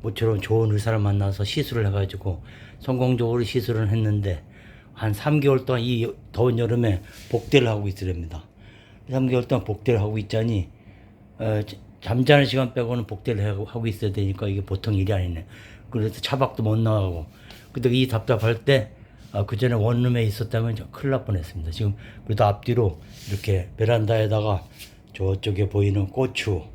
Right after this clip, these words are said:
그다음에 도마도, 상추, 아, 이런 것도 좀 키우고 있습니다. 예, 지금 이쪽, 저쪽 천마산, 어, 쪽이 보이고요. 어, 이쪽에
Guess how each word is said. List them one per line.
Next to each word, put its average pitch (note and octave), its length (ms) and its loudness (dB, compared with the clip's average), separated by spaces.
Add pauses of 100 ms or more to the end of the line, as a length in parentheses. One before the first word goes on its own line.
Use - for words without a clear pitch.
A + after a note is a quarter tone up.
(680)
그다음에 F#2+ 240 0
도마도, G2+ 640 0 (460)
상추, - 560 -6 (640)
아, A2+ 60 -8
이런 B2+ 260 4
것도 B2+ 120 0
좀 G#2+ 240 -2
키우고 G#2+ 300 -2
있습니다. F2 480 -6 (680)
예, E2 240 -2 (480)
지금 G2+ 320 0 (220)
이쪽, G2+ 340 -2 (440)
저쪽 G2+ 440 -2
천마산, G#2+ 600 2 (420)
어, F2 720 -6
쪽이 F#2 200 -4
보이고요. F#2 480 -2 (800)
어, E2 240 -4 (320)
이쪽에 D#2+ 380 -8